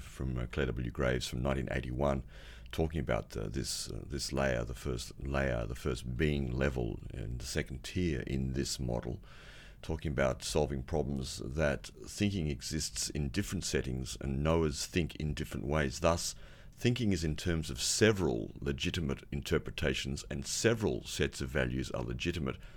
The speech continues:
depending on the thinker and his or her positions of and for existence. So basically employing different, uh, approaches to a particular problem from all the layers embedded in, as we,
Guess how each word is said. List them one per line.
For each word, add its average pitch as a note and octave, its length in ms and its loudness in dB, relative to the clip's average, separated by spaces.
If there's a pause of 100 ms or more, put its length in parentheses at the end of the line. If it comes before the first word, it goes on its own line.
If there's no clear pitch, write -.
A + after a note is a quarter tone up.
(120)
depending D#2+ 560 0
on C2 140 -2
the B1+ 80 -2
thinker E2+ 440 0 (300)
and D2 160 0
his D#2 200 4
or C#2+ 120 6
her C#2+ 120 2
positions C#2+ 680 -2
of C2+ 280 0
and C2 160 -2
for C#2+ 300 0
existence. - 640 -6 (680)
So - 160 0
basically D2+ 400 6
employing D2+ 540 4
different, F2 480 -2
uh, C2 400 0
approaches - 680 4
to C#2+ 200 -2
a C2+ 40 0
particular - 380 -2
problem C#2+ 380 0
from D2 320 -2
all G2+ 180 4
the - 80 0
layers A#1+ 400 0
embedded C#2+ 480 4
in, B1+ 300 -2
as C2 160 -4
we, C2 120 -2